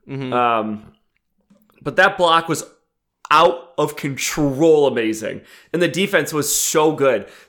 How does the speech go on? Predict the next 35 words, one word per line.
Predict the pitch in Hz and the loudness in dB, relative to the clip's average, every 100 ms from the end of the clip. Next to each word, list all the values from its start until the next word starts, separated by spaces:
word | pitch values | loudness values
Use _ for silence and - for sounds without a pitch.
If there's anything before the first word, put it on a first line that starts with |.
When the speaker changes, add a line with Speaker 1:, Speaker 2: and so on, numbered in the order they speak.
| _ 135 - | _ -20 -2
Speaker 2:
And | 175 175 | 0 2
then, | 175 165 160 - _ | 0 -2 -6 -18 _
secondly, | - 202 196 180 160 147 135 - | -4 -2 -2 -2 -2 -2 -4 -4
LeBron | 147 143 190 196 | -4 2 4 4
was | 165 - | 0 -6
playing | 170 143 143 - | -4 -4 -4 -2
unbelievable | 160 147 143 135 127 127 | -2 0 -2 -2 -2 -2
defense. | 120 120 117 101 101 - | -2 -4 -4 -6 -6 -8
Speaker 1:
Yeah, | - | -2
Speaker 2:
Under, | 135 120 | 0 0
Speaker 1:
he | 127 | 0
Speaker 2:
like, | 123 120 | 0 0
Speaker 1:
was. | 113 110 - _ | 0 -6 -14 _
Speaker 2:
like, | 175 180 160 | 2 2 2
legit | 160 170 123 - 165 202 - | 0 0 0 -2 0 0 0
LeBron | 170 147 156 151 147 | -6 0 2 4 2
defense | 131 135 127 131 127 | -2 -4 -2 -2 0
that | |
he | 131 147 131 | -2 -4 -8
can | - 131 | -8 -6
play | 160 139 127 | 0 0 0
every | 127 123 | -2 0
once | 123 127 117 | 0 0 -2
in | 127 | 0
a | |
while | 117 117 | 0 0
when | 117 | -4
he | 113 | -4
wants | 107 110 107 | -4 -4 -8
to. | - - - _ _ | -8 -10 -10 _ _
Moving | 147 170 180 | -4 -2 0
his | 151 - | -2 -4
feet | - - 185 175 | -10 -8 -6 -6
incredibly | 160 185 160 170 | -4 -2 0 0
well. | 160 160 156 151 | 0 0 0 -4